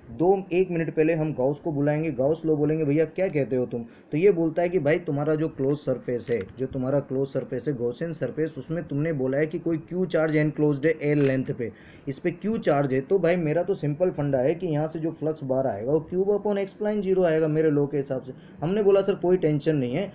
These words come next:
अगर आप बोलते हो कि the net flux due to the Gauss law is Q by X line zero, then due to the, this, uh, classical method it is, both should be same, because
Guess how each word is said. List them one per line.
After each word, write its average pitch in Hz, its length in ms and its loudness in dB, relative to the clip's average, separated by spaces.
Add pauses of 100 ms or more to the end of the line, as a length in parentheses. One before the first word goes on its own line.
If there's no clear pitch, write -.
(180)
अगर 143 180 2
आप 156 240 -2
बोलते 143 340 0
हो 147 100 2
कि 151 120 -4
the 139 160 4
net 147 320 -2
flux 175 300 0
due 127 220 -4
to 160 120 -2
the 143 160 4
Gauss 143 280 -2
law 156 180 0
is 143 260 -6
Q 135 160 -2
by 127 160 2
X 120 240 -10
line 147 240 -2
zero, 175 240 2 (420)
then 139 240 4
due 139 160 0
to 170 100 -2
the, 156 220 4
this, 151 220 0
uh, 131 180 2 (100)
classical 147 480 0
method 147 240 0
it 135 120 -4
is, 175 120 -4 (240)
both 196 180 0
should 196 200 0
be 208 80 -4
same, 214 240 -2 (420)
because 196 260 6